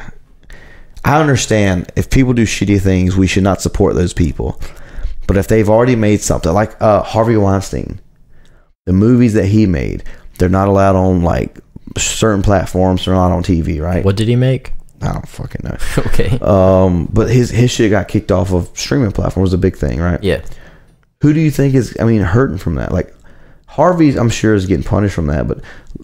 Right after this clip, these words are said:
Speaker 1: think about the actors who are missing royalties, writers, producers, people who did music, who had no fucking clue. The, the people who did music for those movies probably never even met him.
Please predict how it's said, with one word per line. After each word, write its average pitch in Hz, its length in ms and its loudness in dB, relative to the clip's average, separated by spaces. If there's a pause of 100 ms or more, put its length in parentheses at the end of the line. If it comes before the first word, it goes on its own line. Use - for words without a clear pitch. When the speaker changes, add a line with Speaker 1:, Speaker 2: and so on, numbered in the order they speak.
Speaker 1:
think 156 160 0
about 151 140 0
the - 180 -2
actors 101 440 0
who 98 80 2
are 90 80 4
missing 87 300 2
royalties, 98 600 4
writers, 95 580 2
producers, 98 1000 0 (320)
people 110 260 0
who 101 120 8
did - 160 8
music, 107 640 2
who 98 120 2
had - 160 0
no 107 300 2
fucking 107 420 -2
clue. 95 520 2 (320)
The, - 100 -2
the 135 160 2
people 185 320 2
who 151 80 4
did 135 180 2
music 117 380 0
for 107 120 -2
those 101 160 2
movies 92 360 0
probably 107 260 0
never 98 260 2
even 92 220 0
met 92 220 -2
him. - 320 -10